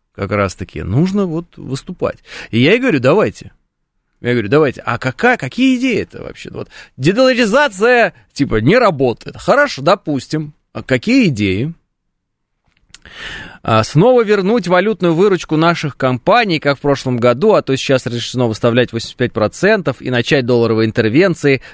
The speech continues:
на биржу", пишет Руслан Николаевич. И чё будет, Руслан Николаевич? Если это уже было, как вы сказали, в прошлом году, и чё будет?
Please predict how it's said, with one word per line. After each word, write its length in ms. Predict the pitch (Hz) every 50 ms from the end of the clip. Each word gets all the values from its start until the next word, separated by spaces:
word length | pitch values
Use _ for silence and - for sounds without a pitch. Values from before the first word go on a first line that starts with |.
| -
на 160 | - 123 135
биржу", 460 | 139 123 123 160 175 160 120 104 107 95
пишет 240 | - 104 - -
Руслан 280 | 113 104 - 113 101 95
Николаевич. 420 | 92 90 - 92 90 85 - - -
И 100 | - 139
чё 180 | - 165 165
будет, 320 | 131 117 127 127 127 131 -
Руслан 340 | 123 117 - 123 113 110 110
Николаевич? 560 | 107 - - 101 101 98 90 110 - _ _ _ _ _ _ _ _ _ _ _ _ -
Если 340 | 117 127 160 180 170 190 196
это 180 | 196 185 -
уже 260 | 190 190 170 170 185 170
было, 580 | 143 147 165 214 247 262 247 202 131 95 - _ _ _ _ _ -
как 100 | - 113
вы 100 | 127 135
сказали, 260 | 120 - 143 131 120
в 60 | 120 -
прошлом 460 | - 131 135 131 - - 127 123 117
году, 300 | 117 117 110 107 104 95
и 100 | - 104
чё 180 | - - 143
будет? 340 | 131 101 95 101 101 104 -